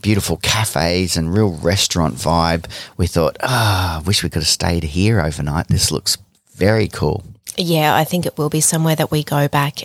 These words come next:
Speaker 2: and visit again. And, I mean, how awesome that you can catch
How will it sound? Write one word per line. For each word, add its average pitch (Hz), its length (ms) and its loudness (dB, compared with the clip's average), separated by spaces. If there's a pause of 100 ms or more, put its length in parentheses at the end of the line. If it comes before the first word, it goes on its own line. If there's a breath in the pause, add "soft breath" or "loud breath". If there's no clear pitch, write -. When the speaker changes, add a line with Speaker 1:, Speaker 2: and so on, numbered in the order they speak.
Speaker 2:
and 151 400 0
visit 151 340 2
again. 143 460 2 (480 loud breath)
And, 214 260 0 (300)
I - 120 0
mean, 294 180 2
how 349 320 -2
awesome - 420 0 (480)
that 226 160 -2
you 220 140 -2
can 190 500 2 (180)
catch - 460 -2